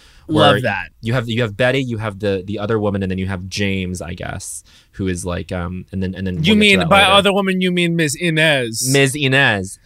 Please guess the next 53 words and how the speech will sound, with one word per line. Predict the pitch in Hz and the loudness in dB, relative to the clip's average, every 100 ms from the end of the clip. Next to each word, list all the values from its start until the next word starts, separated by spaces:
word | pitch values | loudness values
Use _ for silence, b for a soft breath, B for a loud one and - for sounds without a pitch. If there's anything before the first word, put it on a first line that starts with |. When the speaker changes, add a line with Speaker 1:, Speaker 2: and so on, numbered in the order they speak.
| - | -2
Speaker 1:
Who | 147 190 | 4 6
is | 202 | 8
a | 226 185 | 8 6
gay | 185 | 6
Speaker 2:
Oh. | 175 | 6
Speaker 1:
icon. | 180 185 151 127 110 113 110 _ _ - | 6 4 -2 -4 -4 -8 -14 _ _ 0
Speaker 2:
Well, | 147 165 | 2 4
no, | 165 | 2
but | 147 156 | 2 2
the, | 156 151 | 0 2
the, | 156 143 | 0 0
the, | 151 | -2
the, | 139 147 - | -4 -6 -6
do | 127 151 | -4 -2
you | 156 | 0
think | 220 151 | 0 0
Inez | 160 147 156 | 2 2 2
is | 165 - | -2 -2
singing | 147 143 135 | -2 0 0
Illicit | 127 131 | -2 -4
Affairs? | 123 127 127 143 | -4 0 0 -2
That's | 127 | -6
from | - 117 | -6 -4
Inez's | 113 208 | 2 4
Speaker 1:
That's | 294 | 4
what | 302 | 0
Speaker 2:
point | 143 | 4
of | 185 | 6
Speaker 1:
Jared | 175 | 6
Speaker 2:
view? | 160 | 4
Speaker 1:
and | 135 | 0
I | 117 | -4
think. | 107 98 95 - - _ _ _ - | -6 -10 -10 -14 -20 _ _ _ -10
Speaker 2:
You, | 120 117 | -10 -10
you | 117 117 | -6 -4
heard | 117 123 117 | -2 -2 -4
the | 107 | -4
rumors | 113 113 - | -4 -4 -6
from | - 107 | -6 -4
Inez. | 107 104 101 98 95 95 95 90 - 120 | -4 -2 -2 -2 -2 -4 -6 -10 -16 -8
Mm, | 127 139 139 139 139 139 139 - _ - _ _ _ - | -4 -2 -2 -2 -2 -4 -6 -12 _ -20 _ _ _ -4
okay, | 131 120 104 104 _ | -2 -2 -2 -6 _
interesting. | 127 127 117 98 110 | -6 -6 -4 -4 -2
We'll, | 120 | -2
we'll | 131 | 0
get | 135 135 | -2 -2
to | |
that | 131 120 | -4 -4
when | |
we | 113 | -4
get | 101 | -6
to | 98 | -6
Betty. | 87 - | -10 -10